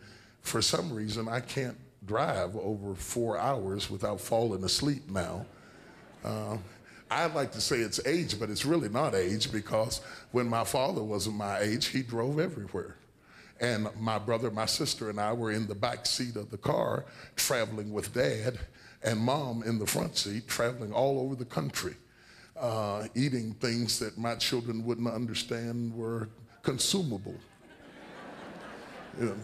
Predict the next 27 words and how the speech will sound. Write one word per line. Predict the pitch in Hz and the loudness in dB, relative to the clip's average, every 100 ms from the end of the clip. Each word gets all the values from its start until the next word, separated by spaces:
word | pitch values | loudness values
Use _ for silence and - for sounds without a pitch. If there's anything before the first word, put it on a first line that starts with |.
| - | -2
things | 135 123 104 123 | 2 2 2 2
like, | 110 95 - 110 113 - | 2 0 -2 -4 -4 -2
uh, | 107 95 87 - - - - - - | 2 2 0 -10 -20 -20 -20 -18 -2
sugar | - 143 113 104 | 2 2 2 0
sandwiches | - 98 92 92 90 90 80 - - | 2 2 2 2 0 0 0 -2 -2
and, | 98 95 90 | -4 -2 -2
uh, | - - - - - - - - - - - - - - - - - - - - - | -4 -6 -12 -14 -12 -10 -10 -10 -8 -6 -4 -4 -6 -8 -10 -12 -12 -12 -12 -8 0
if | 120 | 4
you | 160 | 6
tried | 156 156 120 | 6 4 4
to | |
give | 123 123 | 2 4
a | |
child | 120 143 127 120 | 4 6 6 6
a | |
sugar | - 143 123 | 6 6 6
sandwich | 117 131 120 120 | 4 4 6 4
today, | - 117 127 127 | 4 4 6 6
they | 127 | 6
would | 113 | 6
rise | 113 123 120 | 6 6 6
up | 117 | 4
and | 123 107 | 4 4
protest | 143 120 131 - | 4 4 4 4
and | 131 117 | 2 4
kill | - 143 | 6 6
you. | 107 101 | 6 4